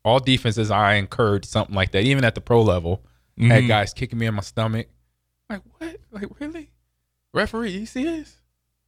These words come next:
Speaker 2: Nah,
Speaker 1: Like,
Speaker 2: it's the bottom of the pile. Didn't
Speaker 1: yeah.
Speaker 2: see
Speaker 1: I'm like,
Speaker 2: it at
Speaker 1: "Come
Speaker 2: all.
Speaker 1: on." I say, "I get up." He kicked me in my stomach. Amon, go back to the huddle. I'm like, "I'm just trying. Okay, all right." They don't wanna listen to me.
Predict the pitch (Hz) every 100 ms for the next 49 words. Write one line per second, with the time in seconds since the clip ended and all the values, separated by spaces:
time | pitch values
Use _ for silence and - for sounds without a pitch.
0 | _ 120 95 95 107 110 117 104 104 92
1 | 92 - 107 196 127 160 208 220 208 170
2 | 349 165 269 226 190 226 233 311 269 -
3 | - 294 339 311 302 285 214 202 98 -
4 | _ _ _ 131 143 135 139 123 110 110
5 | 104 92 185 104 - _ _ _ _ _
6 | _ _ _ _ _ _ _ - 214 220
7 | 156 - - 185 190 170 220 214 240 -
8 | - 226 180 202 - _ _ _ 131 143
9 | 139 117 - 104 120